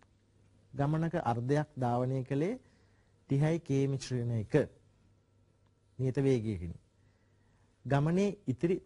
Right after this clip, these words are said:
අර්ධය ධාවනය කළේ පනහයි කේමි ශ්‍රේණියක නියත වේගයකින් නම් මුළු ගමන සඳහා මෝටර රථයේ සාමාන්‍ය වේගය කුමක්ද? දැන් මෙතෙන්දි සාමාන්‍ය වේගයක් ඇහුවාම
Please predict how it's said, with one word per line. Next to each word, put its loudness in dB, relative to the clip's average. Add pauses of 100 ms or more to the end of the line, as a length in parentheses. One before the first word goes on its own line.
(120)
අර්ධය 0
ධාවනය 2
කළේ 0 (1300)
පනහයි 2
කේමි 0
ශ්‍රේණියක -2 (200)
නියත -2
වේගයකින් 0 (160)
නම් -2 (920)
මුළු 2
ගමන 2
සඳහා -2
මෝටර -2
රථයේ -2
සාමාන්‍ය -2
වේගය 0
කුමක්ද? -4 (1000)
දැන් 0
මෙතෙන්දි 0
සාමාන්‍ය -2
වේගයක් -2
ඇහුවාම -2